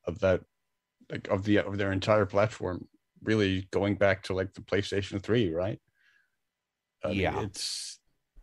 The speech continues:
Speaker 1: like, the way, the way they carry over it, and it ha-, it, I say that also because it has so many shades of Nintendo on it, where Nintendo, it's, it's, it, it's really s-, kind of the same thing between the different platforms.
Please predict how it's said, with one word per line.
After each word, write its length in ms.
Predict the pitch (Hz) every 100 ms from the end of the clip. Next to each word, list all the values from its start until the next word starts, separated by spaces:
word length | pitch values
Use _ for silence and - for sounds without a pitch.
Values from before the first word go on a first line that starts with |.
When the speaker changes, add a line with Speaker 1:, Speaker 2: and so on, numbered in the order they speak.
| _
Speaker 1:
like, 180 | 107 101
the 100 | 113
way, 280 | 110 113 113
the 160 | 107 107
way 180 | 113
they 120 | 113 113
carry 320 | 123 113 113
over 180 | 113 127
it, 180 | 127 113 _ - - - -
and 100 | 135
it 80 |
ha-, 200 | 139 180 -
it, 260 | 147 165 196 - _ -
I 100 | 139
say 200 | 185 160
that 240 | 135 131
also 240 | 139 135
because 260 | 123 117 120
it 60 | 127
has 160 | 135
so 140 | - 147
many 380 | 147 143 143
shades 360 | 135 135 131 131
of 60 | 123
Nintendo 680 | 113 107 113 113 87 76 - _ _ _ _ _ _
on 160 | 92 90
it, 160 | 82 - _ -
where 120 | 120
Nintendo, 580 | 120 117 131 127 123 113
it's, 280 | 104 - -
it's, 320 | 117 - - - _
it, 140 | - - _ _ _ -
it's 180 | 117
really 220 | 131 139 120
s-, 260 | - -
kind 280 | - 117 123
of 100 | 120
the 60 | 107
same 300 | - 113 107
thing 420 | 123 123 131 117 - _ _
between 460 | 113 - 120 120 107 - -
the 100 | 113
different 380 | 113 113 110
platforms. 640 | - 113 - 147 139 135